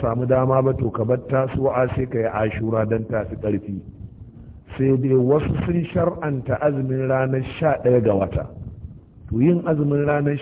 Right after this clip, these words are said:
sha ɗaya ga wata bai inganta ba. Ya zo a cikin hadisi ne da'ifi munkari wanda al-Imam al-Baihaqi ya fitar da shi daga ainihin sahabi Abdullahi dan Abbasin, Allah maɗaukakin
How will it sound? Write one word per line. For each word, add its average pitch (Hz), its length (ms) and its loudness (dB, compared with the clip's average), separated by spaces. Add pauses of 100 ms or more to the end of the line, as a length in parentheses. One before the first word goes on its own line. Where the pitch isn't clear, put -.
(120)
sha 151 220 -2
ɗaya 143 260 0
ga 131 80 2
wata 131 360 0
bai 104 340 -4
inganta 113 560 0
ba. 82 180 -8 (580)
Ya 127 160 4
zo 139 140 2
a 131 120 -2
cikin 139 340 -2
hadisi 131 500 0
ne 127 160 0
da'ifi 131 580 -2
munkari 127 640 -2 (600)
wanda 113 360 -2
al-Imam 120 560 0
al-Baihaqi 123 600 0
ya 120 80 2
fitar 123 260 -2
da 117 160 -2
shi 123 180 -4
daga 110 260 0
ainihin 120 480 0
sahabi 120 560 0 (1200)
Abdullahi 110 920 4 (720)
dan 110 160 -4
Abbasin, 104 640 0
Allah 110 240 2
maɗaukakin 104 560 -4